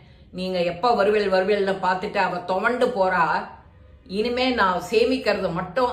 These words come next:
உங்க கூட இல்ல, நானும் உங்களோட சேர்ந்துக்கிறேன் இந்த சேமிப்புக்கு.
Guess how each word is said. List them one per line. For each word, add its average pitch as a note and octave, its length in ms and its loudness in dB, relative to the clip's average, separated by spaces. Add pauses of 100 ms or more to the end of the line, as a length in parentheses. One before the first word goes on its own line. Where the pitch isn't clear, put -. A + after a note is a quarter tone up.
(240)
உங்க G#3+ 360 0
கூட A#3 240 2
இல்ல, A#3+ 380 0
நானும் G3+ 680 0
உங்களோட F#3+ 280 0
சேர்ந்துக்கிறேன் G#3 540 -2
இந்த D#3+ 200 -6
சேமிப்புக்கு. G3 840 -4